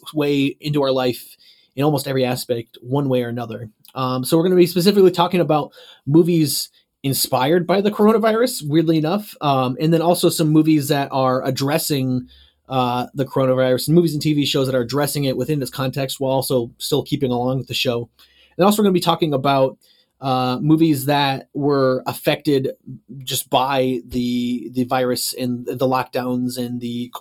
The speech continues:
uh, the quarantines in general. Um, because as a lot of you know, movie theaters are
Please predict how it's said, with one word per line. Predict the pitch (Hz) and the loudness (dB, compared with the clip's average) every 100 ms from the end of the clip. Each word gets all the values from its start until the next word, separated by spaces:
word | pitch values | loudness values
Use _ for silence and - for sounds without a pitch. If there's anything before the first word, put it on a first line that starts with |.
| - | -6
uh, | 147 120 120 | -4 -4 -6
the | - | -4
quarantines | - 175 160 160 160 147 | 2 2 2 -2 -2 -2
in | 139 135 | -4 -4
general. | 127 143 123 120 127 _ - - _ - | -2 -2 -2 -4 -8 _ -20 -20 _ -6
Um, | 127 123 123 | -2 -2 -2
because | 131 - 123 113 - | -4 -2 -2 -2 -6
as | 139 135 131 | -2 -2 0
a | |
lot | 139 139 | 0 0
of | 127 | 0
you | 131 | -2
know, | 139 131 127 131 | 0 0 0 -2
movie | 147 170 165 | 0 2 2
theaters | 170 160 151 | 2 2 2
are | 139 | -2